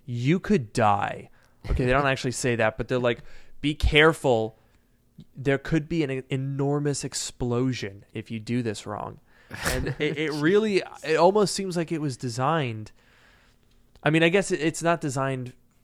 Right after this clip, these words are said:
Speaker 1: for the public 'cause it was designed for the Genius techs, but it's, it's like, it's scary, dude. Taking off an iPhone screen isn't really that deep, but when you do it with their tools, it's, like,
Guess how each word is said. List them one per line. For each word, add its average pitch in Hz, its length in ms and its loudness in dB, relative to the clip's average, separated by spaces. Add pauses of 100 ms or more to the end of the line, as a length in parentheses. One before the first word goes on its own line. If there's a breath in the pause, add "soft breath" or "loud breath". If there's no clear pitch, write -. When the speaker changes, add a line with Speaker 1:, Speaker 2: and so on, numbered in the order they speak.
Speaker 1:
for - 180 -6
the 120 80 -4
public 135 460 2
'cause 127 200 -2
it 127 120 -6
was 117 240 -2
designed 113 340 -4
for 117 100 -10
the 110 120 -10
Genius 135 500 -2
techs, - 400 -8
but 113 320 -6 (640 soft breath)
it's, - 420 -2
it's 147 240 -4
like, 160 300 2
it's 151 180 -2
scary, 156 800 -2 (260)
dude. 160 380 -4 (300 soft breath)
Taking 190 320 -2
off 208 180 2
an 170 60 0
iPhone 180 360 2
screen 190 340 -4
isn't 151 320 -2
really 160 280 2
that 139 340 2
deep, 139 280 -2 (120)
but 131 200 2
when 131 160 -2
you 135 120 -2
do 127 260 2
it 160 140 2
with 135 200 -2
their 139 240 0
tools, 135 640 -2
it's, 135 220 -4
like, 123 340 0